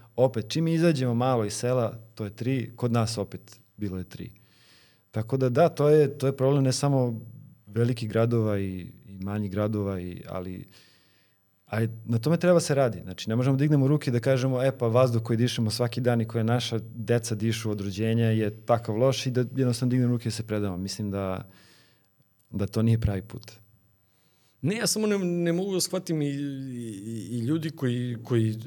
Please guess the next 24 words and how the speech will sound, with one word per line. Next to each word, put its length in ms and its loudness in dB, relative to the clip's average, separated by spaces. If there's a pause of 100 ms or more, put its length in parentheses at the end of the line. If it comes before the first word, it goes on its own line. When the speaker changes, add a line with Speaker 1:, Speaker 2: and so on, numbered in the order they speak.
(260)
Speaker 2:
trenutno 460 4
u, 440 0
uživaju 560 0
benefite 600 -2
ovog 220 0
sistema, 440 -2
kakav 280 -6
god 280 -4
daje 320 0
ovaj 280 -2
sistem, 420 -4
e, 60 -4 (540)
kako 280 -4
ne 100 2
shvataju 520 -2
da 120 -4
dišu 420 -6
isti 340 -6
vazduh 340 -4
koji, 300 -2
koji 160 -2
dišemo 400 -4
i 80 -6
mi. 120 -6